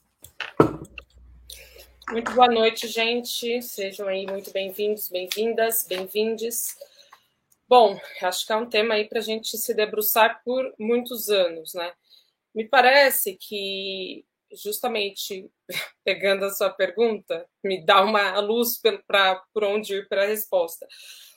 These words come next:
A desindustrialização do Brasil, acho que pode ter aí uma explicação importante. Então, enquanto São Paulo e o Sudeste tinha indústrias,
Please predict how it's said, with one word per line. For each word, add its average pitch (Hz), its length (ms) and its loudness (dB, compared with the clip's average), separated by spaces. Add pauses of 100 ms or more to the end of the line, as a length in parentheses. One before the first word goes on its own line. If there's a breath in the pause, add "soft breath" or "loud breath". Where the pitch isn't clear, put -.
(400 loud breath)
A 220 80 6
desindustrialização 254 1400 2
do 208 140 -8
Brasil, 196 480 -2
acho 190 240 -2
que 220 80 -12
pode 208 440 -2
ter 202 280 -4
aí 202 300 -2
uma 202 100 -8
explicação 208 560 -8
importante. 202 840 -8
Então, 240 520 0
enquanto 214 1040 -4
São - 380 -6
Paulo 196 840 2
e 190 220 -8
o 185 40 -10
Sudeste 185 840 -2
tinha 208 520 -6 (480)
indústrias, 196 1200 -2